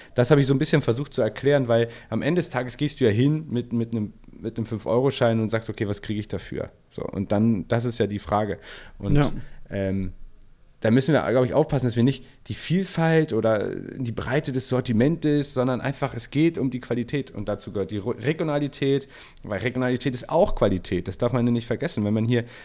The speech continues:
Speaker 1: einen Apfel aus dem alten Land bei uns hier in Hamburg kauft, dann weiß man auch, dass das von hier ist. Man unterstützt die Region und so weiter und so fort.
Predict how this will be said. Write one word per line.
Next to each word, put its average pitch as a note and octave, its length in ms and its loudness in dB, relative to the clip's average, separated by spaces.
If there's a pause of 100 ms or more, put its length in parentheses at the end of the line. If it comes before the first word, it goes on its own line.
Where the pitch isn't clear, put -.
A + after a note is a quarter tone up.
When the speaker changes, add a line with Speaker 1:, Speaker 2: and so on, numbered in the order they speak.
(140)
Speaker 1:
einen A#2 80 -4
Apfel C3+ 420 0
aus A2+ 200 4
dem A#2 100 0
alten A2+ 260 2
Land C3 240 2
bei B2+ 60 2
uns A#2+ 180 0
hier A#2 80 -2
in G2+ 80 0
Hamburg B2+ 280 2
kauft, D3 400 2 (840)
dann A2 300 2
weiß F#2 180 -4
man A2 100 0
auch, A2 120 -2
dass A2 160 -2
das A2 100 -2
von F2+ 160 -4
hier C#3 220 2
ist. C3 100 -2
Man A2 140 0
unterstützt A2 460 -4
die A2 40 2
Region G2+ 420 0
und G2 120 0
so F2+ 100 -4
weiter F#2+ 240 0
und F2+ 100 -4
so - 60 -18
fort. - 340 2